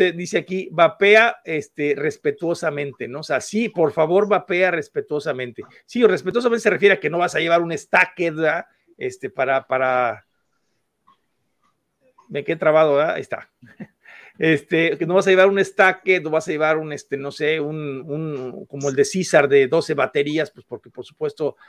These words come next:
vas a molestar, pero puedes llevar tu pod, o puedes estar en un restaurante, eh, eh, o sea, eh, defender nuestros espacios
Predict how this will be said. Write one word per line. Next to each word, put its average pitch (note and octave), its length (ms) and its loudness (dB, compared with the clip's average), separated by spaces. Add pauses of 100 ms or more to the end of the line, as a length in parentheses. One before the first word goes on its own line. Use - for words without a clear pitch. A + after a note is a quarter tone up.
(140)
vas D#3 180 -2
a E3 60 -2
molestar, E3 580 0
pero D#3 180 -4
puedes F3 200 -4
llevar D#3 260 0
tu D#3 140 -8
pod, G#3 420 6
o D3 80 -6
puedes D3+ 200 -6
estar D3+ 120 -2
en D3 120 -2
un D3+ 60 -10
restaurante, E3+ 720 0 (280)
eh, D3 200 -8
eh, D3 260 -6
o - 20 -8
sea, C#3+ 240 -6
eh, D#3 180 -6
defender F#3 500 0
nuestros G#3 440 -6
espacios E3+ 720 -2